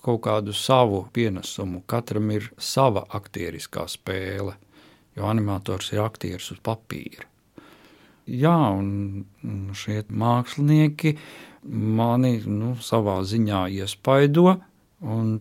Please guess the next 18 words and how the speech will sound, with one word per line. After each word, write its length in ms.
tad 360
sanāk 800
tā, 320
ka 140
mans 560
rokraksts 840
ir 280
tāds, 640
tā 180
kā 160
kokteilis 1160
no 220
visiem 420
šiem 240
māksliniekiem. 1000
Es 160
nevaru 300
pateikt, 640